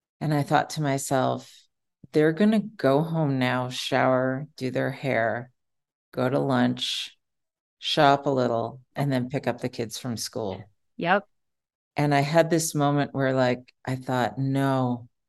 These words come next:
Speaker 1: I, I can't do this for the rest of my life. I'm not gonna do this for the rest of my life. I can't."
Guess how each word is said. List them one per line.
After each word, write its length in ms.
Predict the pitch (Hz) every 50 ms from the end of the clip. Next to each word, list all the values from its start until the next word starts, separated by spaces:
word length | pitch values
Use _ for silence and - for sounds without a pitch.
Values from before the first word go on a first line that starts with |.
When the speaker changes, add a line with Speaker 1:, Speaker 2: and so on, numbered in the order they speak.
| _ -
Speaker 1:
I, 280 | 131 131 127 127 - _ _ _ _ _ _ _
I 120 | - 127
can't 440 | 127 - - - 143 131 127 131 127
do 160 | - 139 135
this 220 | 123 127 123 127 -
for 160 | - - 127
the 100 | 117 113
rest 260 | 110 113 113 - -
of 60 | 107
my 200 | 120 113 107 107
life. 460 | 104 104 92 95 101 101 - - - _ _ _ _ _ _ _ _ _ _ _ _ _ _
I'm 260 | - 131 127 123 127 127
not 460 | 123 123 123 123 123 120 - - _ _ _ _ _ _ - -
gonna 220 | - 123 113 110
do 200 | 104 113 107 101
this 240 | 95 92 98 - -
for 160 | - - 104
the 100 | 87 90
rest 280 | 71 - - - - -
of 60 | -
my 180 | 73 76 80
life. 260 | 80 71 65 87 - -
I 60 | - -
can't." 640 | - - - - - 76 62 57 - - - -